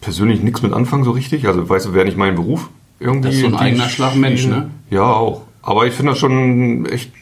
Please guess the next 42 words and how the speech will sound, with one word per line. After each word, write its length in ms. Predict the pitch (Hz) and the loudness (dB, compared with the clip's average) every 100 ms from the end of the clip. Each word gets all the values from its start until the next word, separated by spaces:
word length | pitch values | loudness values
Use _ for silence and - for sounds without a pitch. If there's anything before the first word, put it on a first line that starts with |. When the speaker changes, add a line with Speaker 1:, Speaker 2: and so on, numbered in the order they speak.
| _ | _
Speaker 1:
respektabel 680 | - 127 127 - 131 117 87 | -8 -4 -2 -2 0 2 2
und 140 | 92 98 | 2 2
er 80 | |
ist 80 | 101 | 2
auch, 220 | 113 113 123 | 0 0 -2
äh, 280 | 110 107 | -4 -2
eigentlich 220 | 113 110 110 | -2 -2 -2
ganz 180 | 117 | -2
angenehm 300 | 123 98 85 87 | -2 -2 -2 -4
im 80 | 85 | -4
Gespräch. 400 | 85 - 85 - - - | -6 -10 -12 -12 -20 -8
Speaker 2:
Weißt 180 | - 101 | -4 0
du 40 | 127 | 2
übrigens, 220 | 127 123 | 2 2
wer 80 | 120 | 0
das 100 | 113 | 0
beste 240 | 120 - | -2 -2
Video 300 | 113 160 156 | -2 2 2
hatte? 260 | 170 214 226 - - _ _ | 2 -2 -6 -12 -20 _ _
Speaker 1:
Wie, 280 | 92 90 87 | -4 -2 0
Video? 260 | 90 87 90 87 - - | 0 -2 -2 -8 -16 -16
Speaker 2:
Äh, 180 | - 104 | -8 -4
welches 220 | 107 113 | -4 -4
am 160 | 87 107 | -4 -2
besten 240 | 117 117 | -2 -2
geklickt 320 | 117 110 131 135 | -4 -4 -6 -2
Speaker 1:
Auf 60 | |
den 80 | 190 | 0
Speaker 2:
wurde? 120 | 151 | 0
Speaker 1:
Klickzahl? 340 | 131 127 104 127 - - | 0 0 -2 -2 -6 -8
Speaker 2:
Welches 220 | 110 120 113 | -4 -2 0
Interview 400 | 143 147 131 151 | 0 2 2 0
bei 100 | 139 | 0
der 100 | 127 | 0
Karriereleiter? 560 | 131 131 135 135 143 170 | 2 2 2 0 -2 -2
Speaker 1:
Du 140 | 98 | 0
meinst 240 | 90 110 104 | 0 0 -2
natürlich. 320 | 82 87 85 - _ _ _ _ _ _ _ | -4 -4 -6 -12 _ _ _ _ _ _ _
Speaker 2:
Fast. 440 | - 147 143 - - _ _ - | -4 -4 -4 -10 -20 _ _ -8
Du 80 | 117 | -4
warst 200 | 120 120 | -4 -2
Nummer 360 | 123 120 117 | -2 -2 -4